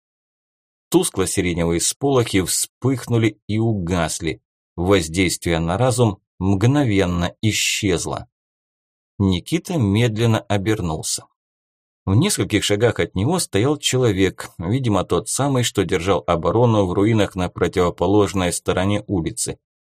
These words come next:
Его экипировку составлял лёгкий металлокевларовый бронекостюм,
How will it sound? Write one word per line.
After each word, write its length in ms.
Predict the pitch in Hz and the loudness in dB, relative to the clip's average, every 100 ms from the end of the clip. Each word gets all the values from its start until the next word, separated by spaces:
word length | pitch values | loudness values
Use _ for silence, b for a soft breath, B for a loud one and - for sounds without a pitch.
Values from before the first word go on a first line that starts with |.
| - | -6
Его 420 | 92 98 92 85 | 0 2 4 2
экипировку 800 | 80 - 85 117 131 - 117 - _ | 0 -4 2 2 2 0 -2 -2 _
составлял 720 | - - 101 - 117 165 165 - | -6 0 0 0 -2 0 0 2
лёгкий 540 | 104 143 160 - 135 | 4 4 0 -2 0
металлокевларовый 1120 | 120 104 - 117 127 107 95 92 92 90 87 | 2 2 2 2 2 2 2 4 2 2 0
бронекостюм, 960 | 85 95 87 80 80 - - 120 113 | 0 0 0 0 -2 -2 0 0 0